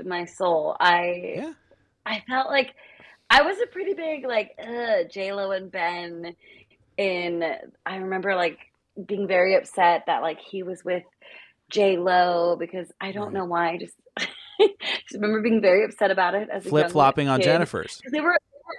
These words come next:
Speaker 1: 'cause they were all over the tabloids, right? Like, it was
Speaker 2: Yeah.
Speaker 1: all about, like, uh, Bennifer, and it was just, like, it was so much, and it just felt like,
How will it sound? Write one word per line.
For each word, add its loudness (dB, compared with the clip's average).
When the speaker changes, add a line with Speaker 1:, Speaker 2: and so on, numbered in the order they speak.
Speaker 1:
'cause -6
they 0
were -4
all 0
over -6
the -10
tabloids, -12
right? -4
Like, -6
it -8
was -8
Speaker 2:
Yeah. -2
Speaker 1:
all 0
about, -2
like, -8
uh, -2
Bennifer, 4
and -2
it -6
was -12
just, -14
like, -6
it -6
was -8
so 0
much, 0
and -10
it -14
just -12
felt 0
like, 0